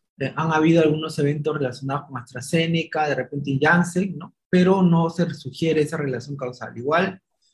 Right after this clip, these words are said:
estos eventos en el país, eh, se estudian, igual en otros países, para ver, ¿no? Si es que hay, hay algún, hay algún problema, ¿no? Eh, pero sí, en realidad es, es una,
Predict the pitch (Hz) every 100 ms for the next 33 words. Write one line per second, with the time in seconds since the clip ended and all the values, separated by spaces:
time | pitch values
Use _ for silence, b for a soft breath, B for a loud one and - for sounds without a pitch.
0 | _ _ 156 143 170 160 151 160 165 165
1 | 151 139 139 139 156 170 170 - 139 127
2 | 120 - 135 127 123 - 127 - 240 208
3 | 180 175 170 - 139 151 151 143 - -
4 | 131 143 151 131 120 135 139 - _ b
5 | b _ 139 139 143 143 147 131 131 135
6 | 135 135 127 131 127 127 - _ _ _
7 | - 131 131 139 135 127 120 143 117 -
8 | - 131 180 - b b _ - 113 110
9 | 113 175 180 180 196 196 180 151 139 156
10 | 160 156 156 - 143 139 139 139 160